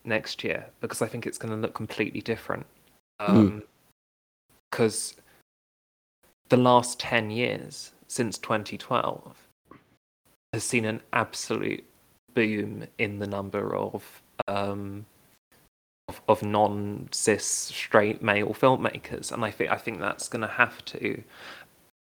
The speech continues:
Speaker 1: My, my only fear is that people will still vote for, like, really old films and not be, not want to vote for stuff that's come out within the last ten years. So it might take a bit
Speaker 2: Yeah.
Speaker 1: longer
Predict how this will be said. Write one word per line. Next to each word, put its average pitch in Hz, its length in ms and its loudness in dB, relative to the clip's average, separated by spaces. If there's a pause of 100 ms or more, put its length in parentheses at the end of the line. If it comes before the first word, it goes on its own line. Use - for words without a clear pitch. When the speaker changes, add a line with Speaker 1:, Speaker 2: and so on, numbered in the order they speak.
(1080)
Speaker 1:
My, 143 220 12
my 139 240 12
only 139 260 8
fear 123 360 2
is 107 180 -2
that 110 200 0
people 117 300 -2
will 107 160 0
still 113 280 0
vote 104 300 0
for, - 160 -6
like, - 420 -4 (680)
really 101 120 0
old 107 180 4
films - 340 -6
and 101 100 -8
not 101 240 -4
be, - 180 -8
not 107 260 -2
want 104 200 -6
to 110 100 -6
vote 101 240 0
for - 100 -14
stuff - 320 -6
that's - 140 -10
come 104 200 -8
out 110 200 -2
within - 260 -10
the 92 100 -6
last - 300 -6
ten 101 200 -6
years. - 220 -10
So - 100 -8
it 101 60 -2
might 123 220 2
take - 200 -6
a - 40 -10
bit 110 140 0
Speaker 2:
Yeah. 117 220 10
Speaker 1:
longer 87 180 2